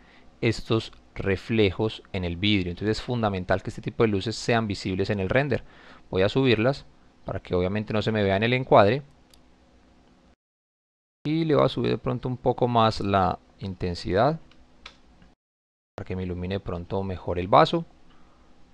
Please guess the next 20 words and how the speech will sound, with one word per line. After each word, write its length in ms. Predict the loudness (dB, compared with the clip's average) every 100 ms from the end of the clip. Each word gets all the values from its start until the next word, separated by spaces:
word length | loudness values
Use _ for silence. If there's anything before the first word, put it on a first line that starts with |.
| -20 _ -10
Muy 80 | -8
bien. 180 | -8 -16 -20 -20 -20 -20 -20 -20 -4
Entonces 480 | 2 6 6 4 0
ya 200 | 0 2
tengo 220 | 2 4
lista 500 | 2 0 2 2 2 2
la 240 | 4 4
iluminación. 760 | 4 0 -2 -4 -4 -4 -6 -8 -18 -20
Sin 220 | -8 -4
embargo, 440 | 4 6 6 2
si 140 | -2 -6
ustedes 320 | -2 0 0
observan, 520 | 2 4 4 4 2 -4 -6
el 140 | -4 -2
interior 760 | -4 -4 -4 -2 2 4 2
del 480 | 2 0 2 -2 -4 -14 -20 -20 -20 -20 -6
líquido 420 | -2 -2 2 2
está 220 | 2 0
muy 320 | -2 2 4 2
oscuro. 600 | 0 -6 0 0 0